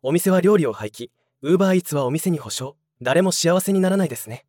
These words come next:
昔はロングと言っても五キロメートル程度だったんだけどな。多分に私の憶測が含まれますが、何らかの理由でUber Eatsがシステム上の注文可能距離を伸ばした。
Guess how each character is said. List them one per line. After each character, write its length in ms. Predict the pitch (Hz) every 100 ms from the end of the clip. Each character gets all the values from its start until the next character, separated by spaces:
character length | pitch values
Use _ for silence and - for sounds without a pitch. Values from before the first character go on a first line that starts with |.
| _ -
昔 380 | 131 202 208
は 80 | 214
ロ 120 | 208
ン 40 | 233
グ 100 | 190
と 80 | 127
言 80 |
っ 20 | -
て 120 | 135
も 100 | 107
五 120 | 104
キ 100 | 175
ロ 80 | 208
メ 80 | 208
ー 20 |
ト 80 | 202
ル 80 |
程 160 | 196 202
度 60 | 160
だ 80 |
っ 20 | -
た 140 | 131
ん 20 |
だ 80 | 110
け 80 | 107
ど 80 | 92
な。 300 | 110 - - _ _
多 120 | 143
分 160 | 156 202
に 120 | 185
私 260 | 170 180 175
の 100 | 170
憶 140 | -
測 180 | 180 185
が 60 |
含 180 | 180 -
ま 60 | 175
れ 80 | 170
ま 80 |
す 100 | 160
が、 140 | 120 - _ _
何 240 | 135 180
ら 80 | 208
か 100 | 214
の 80 | 165
理 100 | 139
由 120 | 143
で 100 | 139
Uber 340 | 131 165 190 185
Eats 160 | -
が 120 | 123
シ 140 | - 117
ス 60 |
テ 80 | -
ム 80 | 190
上 140 | 196
の 80 | 190
注 200 | 175 180
文 140 | 190 180
可 140 | 165
能 100 | 185
距 140 | 190
離 100 | 165
を 40 | 104
伸 80 | 98
ば 100 | 107
し 80 |
た。 100 | -